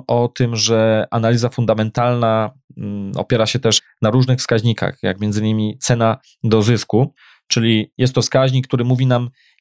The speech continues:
ile razy wartość rynkowa firmy przewyższa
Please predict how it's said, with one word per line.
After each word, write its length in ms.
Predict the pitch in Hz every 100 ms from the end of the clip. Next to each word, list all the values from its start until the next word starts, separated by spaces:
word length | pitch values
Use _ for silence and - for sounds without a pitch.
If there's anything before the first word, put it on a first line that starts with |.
| -
ile 300 | 156 160 123
razy 320 | 131 131 120
wartość 580 | 101 113 139 135 120 -
rynkowa 460 | 117 117 135 113
firmy 440 | 107 - 131 120 110 _ _ -
przewyższa 800 | - 104 123 127 - 120 113